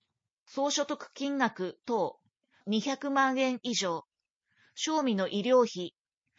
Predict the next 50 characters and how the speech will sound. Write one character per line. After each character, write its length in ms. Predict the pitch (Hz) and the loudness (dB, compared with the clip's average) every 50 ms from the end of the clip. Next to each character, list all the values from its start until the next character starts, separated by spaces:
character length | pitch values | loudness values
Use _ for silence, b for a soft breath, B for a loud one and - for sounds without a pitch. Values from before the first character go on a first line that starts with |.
| b b b b | b b b b
支 180 | - - 226 233 | -6 -2 -2 0
払 300 | 247 262 254 262 277 277 | 0 2 2 2 2 2
っ 60 | 269 | 2
た 120 | - 254 | 0 0
医 100 | 240 233 | 0 0
療 260 | 226 247 285 285 269 240 | 0 2 2 2 2 2
費 300 | - - 185 180 - _ - | 0 -2 -8 -8 -8 _ -4
マ 180 | 175 196 214 | -2 -2 0
イ 60 | 226 233 | 0 0
ナ 140 | 233 233 | 0 0
ス 180 | - - - - - | -2 -4 -8 -10 -6
保 100 | 185 214 | -4 -4
険 240 | 208 - 277 285 285 | -2 0 0 0 0
な 160 | 285 285 254 | 0 0 2
ど 100 | 240 208 | 2 2
で 140 | 180 170 156 | 2 0 0
補 140 | - 202 | 0 -2
填 240 | 214 - 262 262 262 | 0 0 0 0 0
さ 120 | 262 277 254 | 0 0 2
れ 120 | 254 254 | 2 2
る 120 | 247 262 233 | 2 0 -2
金 260 | - - 202 214 214 | -4 -4 -4 -2 -2
額。 380 | 220 208 202 - 185 190 - - _ _ _ _ _ _ _ _ _ _ _ _ _ _ _ _ _ b b b b b b | -2 -4 -4 -4 -6 -6 -8 -8 _ _ _ _ _ _ _ _ _ _ _ _ _ _ _ _ _ b b b b b b
医 100 | - 208 | -4 -2
療 220 | 208 277 302 311 311 | 0 0 0 0 -2
費 120 | 277 233 | -2 0
が 120 | 214 196 | -2 -2
こ 140 | - - 220 | 0 0 0
の 120 | 240 269 262 | 0 0 0
金 220 | - 285 277 277 | -2 -4 -4 -2
額 320 | 277 277 269 - 247 277 | 0 -2 -2 0 2 2
を 100 | 262 247 - | 2 4 4
超 180 | 233 226 240 | 2 2 2
え 60 | 277 285 | 2 2
る 120 | 285 269 | -2 -2
と 140 | - 285 - | -2 -2 -2
控 260 | - - 233 262 262 | -2 -2 0 0 0
除 140 | 220 233 - | 0 -2 -2
可 160 | - 170 175 | -2 -6 -4
能、 280 | 175 185 190 190 185 - _ _ _ _ _ _ _ _ | -4 -2 -4 -4 -6 -8 _ _ _ _ _ _ _ _
マ 220 | - 175 196 220 247 | -6 -2 0 0 0
イ 40 | 247 | 0
ナ 140 | 254 269 | 0 -2
ス 100 | 262 247 | -2 -4
十 260 | 175 151 180 214 226 220 | -6 -2 0 0 2 2
万 280 | 220 214 208 202 196 | 2 2 0 0 -2
円。 260 | 196 190 185 185 180 - _ _ _ _ _ _ _ _ _ _ _ _ - | -2 -2 -2 -4 -8 -12 _ _ _ _ _ _ _ _ _ _ _ _ -8
控 200 | - 262 277 294 | -2 0 0 2
除 160 | 285 311 294 | 2 0 0
額、 420 | 277 269 226 - - 175 170 - | 2 0 0 -2 -4 -8 -8 -8